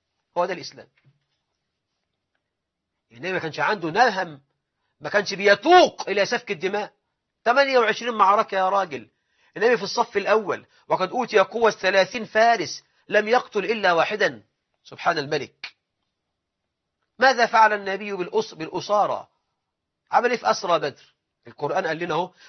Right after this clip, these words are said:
"ويطعمون الطعام على حبه مسكينا ويتيما وأسيرا". طلب منهم الفداء. طب اللي ما عندوش يدفع فداء يا رسول الله؟ قال: "خلاص،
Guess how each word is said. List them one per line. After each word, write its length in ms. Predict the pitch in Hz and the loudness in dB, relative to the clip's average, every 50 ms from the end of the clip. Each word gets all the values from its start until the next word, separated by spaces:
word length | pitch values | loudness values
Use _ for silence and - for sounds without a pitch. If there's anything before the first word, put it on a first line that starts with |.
| _ - | _ -4
"ويطعمون 640 | 143 170 175 - 139 127 160 156 180 190 170 156 | -4 -2 -4 -4 -6 -8 -8 -6 -6 -6 -4 -4
الطعام 540 | 143 - - - 147 139 180 175 160 151 143 | -6 -6 -4 -2 0 2 2 2 0 0 0
على 360 | 135 139 165 165 160 156 143 | 0 2 2 2 2 0 -2
حبه 560 | - - 151 135 135 170 214 202 220 220 196 - - _ _ 156 | -2 -6 -12 -10 -8 -8 -6 -6 -6 -6 -8 -12 -18 _ _ -8
مسكينا 580 | 156 143 - - - 175 196 208 196 175 160 | -6 -6 -6 -8 -10 -10 -8 -6 -4 -2 -2
ويتيما 600 | 156 147 143 143 143 135 123 - 175 190 196 190 | -2 -2 -2 -2 -2 -4 -6 -8 -10 -6 -4 -2
وأسيرا". 520 | 196 196 190 180 175 - 185 170 156 160 - _ _ _ _ _ _ _ _ _ _ _ _ _ _ _ _ _ _ _ _ _ _ _ _ _ _ _ _ - | 2 2 2 2 0 -4 -6 -10 -12 -12 -16 _ _ _ _ _ _ _ _ _ _ _ _ _ _ _ _ _ _ _ _ _ _ _ _ _ _ _ _ 0
طلب 260 | 190 214 220 202 185 | 2 4 4 4 4
منهم 320 | 180 185 214 202 185 185 185 | 2 -2 -2 -2 -4 -4 -4
الفداء. 600 | 185 - - 180 175 190 190 180 - - _ _ - - - _ _ _ _ _ _ _ _ _ _ _ _ _ _ _ _ _ _ _ _ _ _ _ _ _ _ _ _ - | -6 -4 -4 -2 2 2 2 2 0 -4 _ _ -20 -20 -20 _ _ _ _ _ _ _ _ _ _ _ _ _ _ _ _ _ _ _ _ _ _ _ _ _ _ _ _ -10
طب 140 | 165 156 185 | -10 -8 -4
اللي 100 | 202 196 | -4 -2
ما 80 | 196 190 | 0 0
عندوش 340 | 190 196 190 202 247 - | 0 0 -2 -4 -6 -6
يدفع 320 | 233 240 - - 220 185 175 | -6 -6 -2 2 2 2 2
فداء 400 | - 202 190 208 226 226 208 214 | 0 -4 2 6 6 6 6 6
يا 160 | 196 196 196 | 6 6 6
رسول 340 | 196 190 185 - 214 214 202 | 6 4 0 -2 -4 -2 0
الله؟ 460 | 190 185 185 190 190 196 190 170 - _ _ _ _ - | 0 2 4 6 6 8 6 4 2 _ _ _ _ 0
قال: 140 | 170 180 175 | 0 0 0
"خلاص، 420 | - 170 175 185 185 185 175 - | 0 0 2 4 4 4 4 0